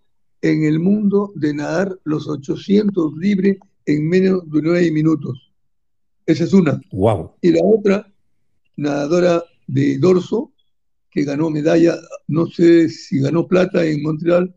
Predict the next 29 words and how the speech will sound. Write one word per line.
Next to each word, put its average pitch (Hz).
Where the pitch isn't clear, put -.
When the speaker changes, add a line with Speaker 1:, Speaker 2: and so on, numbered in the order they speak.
Speaker 1:
pero 151
era 175
campeona 170
del 185
mundo 185
en 160
doscientos 185
y 147
cien 170
dorso. 226
Entonces, 226
estaba 202
en 175
un 214
club 214
donde 160
había 180
dos 185
campeones, 196
pero 160
también 220
tenían 208
un 233
librista 185
que 131
quedó 196
segundo 240
o 165
tercero 226